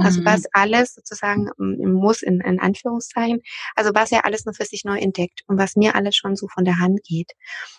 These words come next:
Speaker 1: Ja, da
Speaker 2: Mhm.
Speaker 1: rede ich nicht mal von Medienkompetenzen, wo er mich irgendwann mal überholen wird, sondern ich mer-, merke so
Speaker 2: Mhm.
Speaker 1: Alltagskompetenzen. So, und wir
Speaker 2: Ja.
Speaker 1: fangen, wir fangen oft bei diesen kleinen Dingen an, um einfach mal sich selber auch wertzuschätzen, was,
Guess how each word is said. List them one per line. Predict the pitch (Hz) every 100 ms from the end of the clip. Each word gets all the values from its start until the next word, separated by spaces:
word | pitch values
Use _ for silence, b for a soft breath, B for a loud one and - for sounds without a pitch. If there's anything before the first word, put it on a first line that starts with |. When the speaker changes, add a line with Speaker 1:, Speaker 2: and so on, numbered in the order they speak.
| _
Speaker 1:
Ja, | - 190
da | 185
Speaker 2:
Mhm. | 190
Speaker 1:
rede | 202
ich | -
nicht | 214 220
mal | 208 202
von | - 202 196 196 B B B -
Medienkompetenzen, | 202 220 208 - 202 202 208 202 -
wo | 190
er | 202 196
mich | -
irgendwann | 208 196 190 190
mal | 190
überholen | 190 185 202 233 247
wird, | 226
sondern | - 214
ich | 214
mer-, | 214 -
merke | 214 208 208
so | 208
Speaker 2:
Mhm. | 190
Speaker 1:
Alltagskompetenzen. | 202 214 - 208 196 185 180 175 - 175 180 _ _ _ _ - -
So, | 202
und | 208
wir | 175
Speaker 2:
Ja. |
Speaker 1:
fangen, | 170 240 254 277 B B B
wir | 214
fangen | 214 226 -
oft | 220 -
bei | 220
diesen | 214 208
kleinen | 196 - 190 226 285 262
Dingen | 226 233 247
an, | 233 226 269 - B B B B -
um | 214 214 214 214 -
einfach | 208 214 208
mal | 202 208 208
sich | 196 -
selber | 196 226 226
auch | 202
wertzuschätzen, | 202 208 - - 202 - 202 196
was, | 196 -